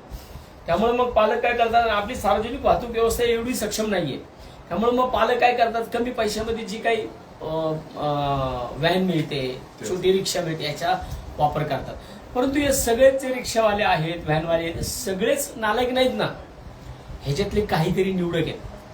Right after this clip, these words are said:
Speaker 1: हे सगळे शोधले पाहिजेत. एक, एका नालायकाने नालायकपणा केला म्हणून सगळ्यांनाच बंद करायचे, सगळ्यांच्याच व्हॅन बंद करायच्या, सगळ्यांच्या रिक्षा बंद करायच्या, हे मला चुकीचं वाटतं. म्हणून मी त्या संबंधित पालकांना लगेच सांगितलं की तुम्ही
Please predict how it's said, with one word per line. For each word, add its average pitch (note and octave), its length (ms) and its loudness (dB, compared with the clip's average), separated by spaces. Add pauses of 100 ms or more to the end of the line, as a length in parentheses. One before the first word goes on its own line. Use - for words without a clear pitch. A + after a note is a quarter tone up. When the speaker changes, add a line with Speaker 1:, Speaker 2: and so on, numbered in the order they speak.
(840)
Speaker 1:
हे B3+ 220 6
सगळे C4 300 6
शोधले G#3+ 380 2
पाहिजेत. E3+ 300 0 (1500)
एक, - 260 4 (380)
एका A#3 260 0
नालायकाने A#3+ 580 4
नालायकपणा G#3 540 0
केला F#3+ 220 2
म्हणून F#3+ 200 0
सगळ्यांनाच G#3+ 640 0
बंद G#3 280 4
करायचे, F3 380 4
सगळ्यांच्याच A3+ 500 2
व्हॅन F#3 260 2
बंद F3+ 160 0
करायच्या, D3+ 340 0
सगळ्यांच्या B3+ 360 0
रिक्षा G3 260 -2
बंद F3 140 0
करायच्या, C#3+ 440 -2 (500)
हे G3+ 80 4
मला G#3 400 2 (260)
चुकीचं G3 300 -4
वाटतं. D#3 280 -2
म्हणून F#3 260 0
मी A#3 140 -6
त्या A3+ 100 -4
संबंधित F#3+ 540 -2
पालकांना F3+ 460 0
लगेच F#3+ 320 -2
सांगितलं C#3+ 360 -6
की G3+ 120 -8
तुम्ही C4 220 -6